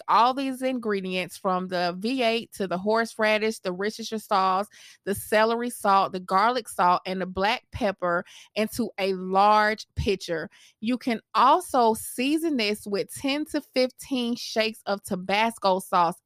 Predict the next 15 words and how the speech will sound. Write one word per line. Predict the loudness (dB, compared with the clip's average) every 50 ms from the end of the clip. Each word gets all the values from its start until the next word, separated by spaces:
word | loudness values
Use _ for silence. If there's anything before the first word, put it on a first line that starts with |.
| _ _ -4
if | 0 0 0 0 -2 _ _ _
that's | 0 0 0 0 -4 -6 -4
your | -2 -2 -2 -2
preference. | -4 -4 -4 -2 -2 -4 _ -10 -10 -10 -10 -14 -20 -20 -20 -20 -20 -20 -20 -20 -8 _
And | -2 -2 0 2
we're | 2 2
gonna | 4 4 4 2
just | 2 0 -2 -2 -2
mix | 0 0 0 0 0 -2 -2
it | 0 2
up | 4 4 4 2 2
with | 0 -2 -2 0
a | -2 -4
tall | -4 -2 2 4 6 6 6 4 2
spoon. | 0 -8 -4 -2 0 0 0 0 0 -2 -2 -4 -4 -6